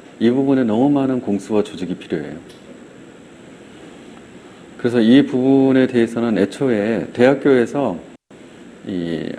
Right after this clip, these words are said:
아이티 쪽을 전공하는 학생들에게 대학교에서 교과 과목으로 가르쳐야 돼요.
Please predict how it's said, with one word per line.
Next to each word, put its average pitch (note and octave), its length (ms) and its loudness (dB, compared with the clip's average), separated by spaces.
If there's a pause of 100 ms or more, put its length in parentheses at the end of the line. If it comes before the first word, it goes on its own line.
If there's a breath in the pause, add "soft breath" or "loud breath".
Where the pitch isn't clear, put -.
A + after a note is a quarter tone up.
아이티 D#3+ 340 0
쪽을 D3+ 340 2
전공하는 B2 440 -2
학생들에게 A2+ 680 -6
대학교에서 B2 480 -2
교과 C#3 220 -2
과목으로 C#3+ 300 -2
가르쳐야 F2 400 -8
돼요. - 140 -16